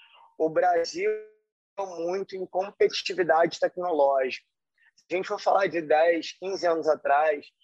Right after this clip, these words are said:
o Brasil não tinha disponibilidade tecnológica. É, as tecnologias eram muito, muito, é,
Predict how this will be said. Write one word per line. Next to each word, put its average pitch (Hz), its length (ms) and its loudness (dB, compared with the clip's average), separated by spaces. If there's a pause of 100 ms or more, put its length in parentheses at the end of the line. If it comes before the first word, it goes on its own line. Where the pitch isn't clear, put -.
(200)
o - 80 -8
Brasil 175 320 2
não 196 160 0
tinha 202 280 -2
disponibilidade 175 960 -2
tecnológica. 139 640 -2 (600)
É, 139 460 0
as 151 120 -8
tecnologias 165 760 -4
eram 165 240 -2 (280)
muito, 196 400 -4
muito, 165 540 -6 (340)
é, 143 880 0